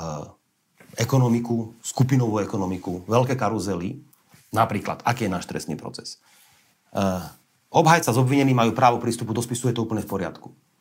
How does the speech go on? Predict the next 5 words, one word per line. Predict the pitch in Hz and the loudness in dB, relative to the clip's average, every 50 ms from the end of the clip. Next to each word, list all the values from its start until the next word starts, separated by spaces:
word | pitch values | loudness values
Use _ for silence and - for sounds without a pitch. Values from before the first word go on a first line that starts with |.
| _ - - _ _ _ _ _ | _ -20 -20 _ _ _ _ _
Po | - | -6
skončení | 120 - - 165 165 160 175 151 110 | -6 -2 0 2 2 2 2 2 2
vyšetrovania | 104 101 117 110 - 113 120 117 113 113 117 120 123 131 147 143 143 - - - _ - | 2 2 0 -2 -2 -2 0 0 0 0 0 0 -2 -2 -4 -4 -6 -10 -14 -16 _ -12
si | - - 110 | -4 0 2
ma-, | 110 113 110 - | 4 4 2 2